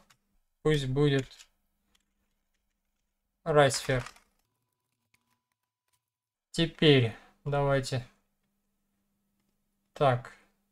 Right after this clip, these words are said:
наши сферы готовы. И берём, допустим, левую. Делаем set. Так, relative,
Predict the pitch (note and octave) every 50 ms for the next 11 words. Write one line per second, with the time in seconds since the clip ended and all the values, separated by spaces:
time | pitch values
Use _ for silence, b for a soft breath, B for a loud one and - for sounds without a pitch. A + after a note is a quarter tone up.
0 | _ _ _ - D3 D3 C#3+ B2+ - - - B2+ B2 - - - - D#3 D3+ C#3+
1 | C3+ C3 B2 A#2 A2 - _ _ _ _ _ _ _ _ _ _ _ _ _ _
2 | _ _ _ _ _ _ _ _ _ - D3 C3+ C#3+ C#3 C#3 - G#3+ A3 G#3+ G#3
3 | G3+ F#3+ F#3 - _ _ _ _ _ _ _ _ _ _ _ _ _ _ _ _
4 | _ _ _ _ _ _ _ _ _ _ _ - F3+ F#3+ G3 G3+ G3+ G3 F#3+ F#3+
5 | F#3 F3 E3 D#3 D#3 D3+ - _ _ _ _ _ _ _ _ _ _ _ - E3
6 | D3+ E3+ F3 F3+ F3 D#3 C3+ B2+ - - - _ _ _ _ _ - - C#3+ C#3
7 | C3 - C#3+ C3 - - D3 C#3+ D3+ F#3 G#3+ A3+ A3 A3 G#3+ G#3 G3 F#3+ F#3+ -
8 | _ _ _ _ _ _ _ _ _ _ _ _ _ _ _ _ _ _ _ _
9 | _ _ _ - C#3 C3+ E3 F3+ F3+ F3 F3 E3+ D#3+ D3+ - - _ _ _ _
10 | _ _ _ - - - - - - D#3+ D3 C3 - - - - - _ _ _
11 | _ _ _ _ _ _ _ _ _ _ _ _ _ _ _ _ _ _ _ _
12 | _ _ _ _ _ _ _ _ - C#3+ C3 B2+ - - C#3+ D3+ D#3 D3 C3+ C3+
13 | B2+ - - C#3+ B2+